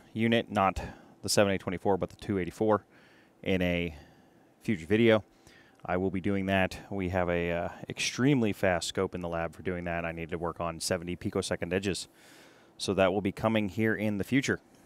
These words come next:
Here's the wave shape on a one gigahertz scope. So this is what it looks like. So it's nice and flat after the peak.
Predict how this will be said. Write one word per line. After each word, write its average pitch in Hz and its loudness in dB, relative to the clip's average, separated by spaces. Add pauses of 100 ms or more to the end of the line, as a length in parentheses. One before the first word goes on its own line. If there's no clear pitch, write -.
(1040)
Here's 123 4
the - -4
wave 107 4
shape 127 6 (260)
on 101 0 (640)
a 98 2
one 104 4
gigahertz 104 2
scope. - 2
So - -2
this 98 -6
is 92 -8
what 95 2
it 90 -2
looks 101 -4
like. 98 2
So 87 -6
it's 87 -8
nice 92 0
and 87 -10
flat 101 6 (800)
after 98 2
the 87 -6
peak. - 2